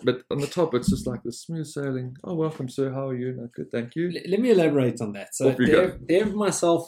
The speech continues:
Speaker 2: and, uh, Scott did a trip to Cape Town. We had a bit of a, a late night the night before, and the next day, Dev had to say,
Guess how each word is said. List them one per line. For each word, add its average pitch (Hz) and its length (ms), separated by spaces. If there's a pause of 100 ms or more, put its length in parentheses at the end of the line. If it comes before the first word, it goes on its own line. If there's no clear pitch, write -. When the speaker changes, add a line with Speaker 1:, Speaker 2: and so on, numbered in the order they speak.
Speaker 2:
and, 131 280
uh, 123 260
Scott - 400
did 113 140
a 113 80
trip - 300
to 113 100
Cape 95 300
Town. - 120 (1120)
We 113 140
had 123 160
a 131 60
bit 147 180
of 165 120
a, 139 360 (400)
a 113 60
late 117 300
night 107 240
the 107 60
night 104 300
before, 160 560
and 113 160
the 113 60
next 143 320
day, 120 300
Dev 123 220
had 135 280
to 139 100
say, 110 380